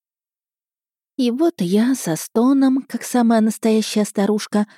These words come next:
вывалилась из кареты и едва разогнулась. Два дня в карете — это вам не дома на постельке лежать.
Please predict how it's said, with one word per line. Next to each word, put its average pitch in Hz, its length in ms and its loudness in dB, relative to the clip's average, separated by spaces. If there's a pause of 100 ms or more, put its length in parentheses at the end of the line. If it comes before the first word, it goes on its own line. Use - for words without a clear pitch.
(320)
вывалилась 214 680 2
из - 100 -10
кареты 311 640 0
и 269 80 -4
едва 185 500 0
разогнулась. 160 800 -2 (540)
Два 180 440 -2
дня 196 340 0
в - 120 -12
карете — 180 760 -4
это 285 260 -2
вам 247 200 0
не 233 180 0
дома 196 380 0
на 196 120 0
постельке 170 540 -2
лежать. 165 460 -2